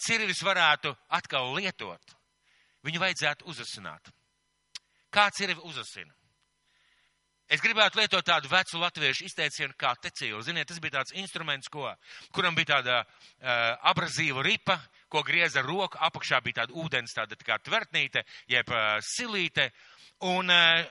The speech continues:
ar roku griez šo te, eh, šo te ripu un, eh, asmeni asināja.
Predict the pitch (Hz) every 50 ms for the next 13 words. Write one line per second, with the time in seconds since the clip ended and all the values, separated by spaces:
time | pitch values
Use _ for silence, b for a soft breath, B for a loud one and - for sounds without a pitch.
0 | _ - 170 175 185 226 233 226 - 185 165 151 185 208 202 196 - - - 180
1 | 160 143 - - 135 127 127 131 131 139 143 135 127 123 120 - - 135 120 -
2 | 127 127 175 233 226 - - 185 175 147 165 160 160 156 151 151 143 131 - B
3 | B B B B B B 143 139 143 143 160 185 - - 170 165 156 147 139 139
4 | - 147 160 156 - 135 107 98 90 85 78 73